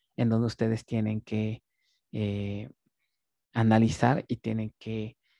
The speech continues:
decidir qué plan de ejecución se va a hacer. Ok.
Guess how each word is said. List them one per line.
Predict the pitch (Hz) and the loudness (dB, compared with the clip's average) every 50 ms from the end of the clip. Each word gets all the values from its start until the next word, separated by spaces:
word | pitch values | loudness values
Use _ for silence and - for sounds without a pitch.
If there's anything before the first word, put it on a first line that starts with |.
| _ _ _ _ _ _ _ _ _ | _ _ _ _ _ _ _ _ _
decidir | - 120 113 - - 127 131 123 127 139 139 _ _ _ _ _ _ _ - | -4 -4 -4 -2 -4 -2 0 -2 -2 -2 -6 _ _ _ _ _ _ _ -6
qué | - 127 | -6 -6
plan | - - 127 120 117 | -4 -2 0 0 0
de | 117 117 | 0 -2
ejecución | - 113 - - - - - 117 110 | -2 -4 -6 -6 -8 -6 -4 -4 -4
se | - - | -2 -4
va | 110 110 | -4 -4
a | 107 | -4
hacer. | - - 135 - - _ _ _ _ _ _ _ _ _ _ _ _ _ _ _ _ _ _ _ _ _ _ _ _ _ _ _ _ _ _ - | -4 -4 -6 -6 -6 _ _ _ _ _ _ _ _ _ _ _ _ _ _ _ _ _ _ _ _ _ _ _ _ _ _ _ _ _ _ 0
Ok. | - 120 - 120 | 0 0 2 0